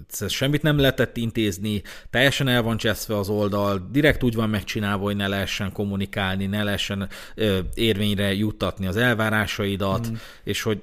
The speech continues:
Speaker 1: semmi egyebet nem kérek, csak tényleg a költségeimet, azt fizessék ki.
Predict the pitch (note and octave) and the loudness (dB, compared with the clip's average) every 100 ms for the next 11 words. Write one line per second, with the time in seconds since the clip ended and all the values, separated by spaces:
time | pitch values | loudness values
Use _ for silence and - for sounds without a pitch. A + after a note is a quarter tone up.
0 | - - D3+ D3+ C3+ B2+ A#2+ G#2 A#2+ A#2+ | -8 2 6 8 8 6 4 4 2 0
1 | - G#2+ G2 - F2 - - A#2 G#2 E2+ | 2 2 2 -2 -6 -4 2 4 4 0
2 | - A2 - G2+ F#2+ F2+ E2+ - - - | 0 0 0 -2 -2 -2 -4 -8 -18 -18
3 | - G2+ G2 F2+ - E2+ - F#2 | -12 -6 -4 -4 -6 -8 -8 -10